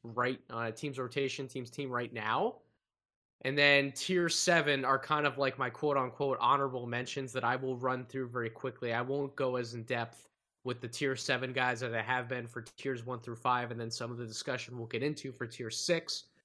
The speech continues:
I'll just run through those guys pretty quickly, wrap it up, and then that will be it for the twenty twenty-one Draft Deeper tiers. I had a conversation with somebody earlier today who was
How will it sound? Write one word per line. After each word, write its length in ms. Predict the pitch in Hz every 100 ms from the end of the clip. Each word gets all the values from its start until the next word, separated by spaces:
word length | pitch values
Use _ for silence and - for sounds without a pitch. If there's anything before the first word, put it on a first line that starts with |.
| _ _ _ -
I'll 100 | 127
just 220 | 127 120
run 160 | 127
through 140 | 120 127
those 180 | 123 117
guys 240 | 123 120
pretty 220 | - 123
quickly, 380 | 117 131 131 127
wrap 340 | 117 127 120 120
it 80 |
up, 220 | 120 117 117
and 140 | 113
then 280 | 113 113 113 - - - _ -
that 300 | 107 139 156
will 100 | 170
be 240 | 147 143
it 100 | 170
for 200 | 165 147
the 80 | 123
twenty 320 | - 151 147
twenty-one 640 | 143 - 143 135 139 143 139
Draft 440 | 131 123 135 139
Deeper 280 | 143 135 123
tiers. 400 | - 139 131 117
I 80 | 139
had 80 |
a 40 | 165
conversation 680 | 143 156 135 120 139 131 139
with 120 | 127
somebody 420 | - 135 131 123
earlier 280 | 123 127 123
today 460 | 123 123 123 123 113
who 200 | 123 120
was 280 | 117 113